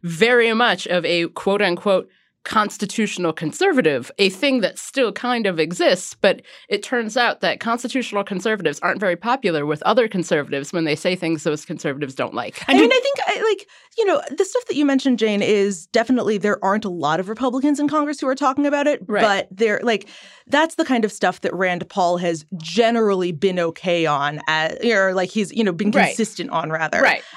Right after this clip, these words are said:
Speaker 3: as a member of Congress. But there's the kind of less low-hanging fruit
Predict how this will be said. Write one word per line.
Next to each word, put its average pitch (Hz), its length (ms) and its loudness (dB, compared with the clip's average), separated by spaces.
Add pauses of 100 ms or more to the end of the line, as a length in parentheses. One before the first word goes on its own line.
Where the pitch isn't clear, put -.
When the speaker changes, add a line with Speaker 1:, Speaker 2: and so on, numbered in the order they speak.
Speaker 3:
as 190 560 0
a 170 320 2
member 175 300 0
of 170 140 -6
Congress. 170 360 -2
But 214 240 -4
there's 214 380 2 (340)
the 254 100 2
kind 294 280 2
of 214 260 0 (360)
less 214 440 0
low-hanging 196 680 0
fruit - 560 -6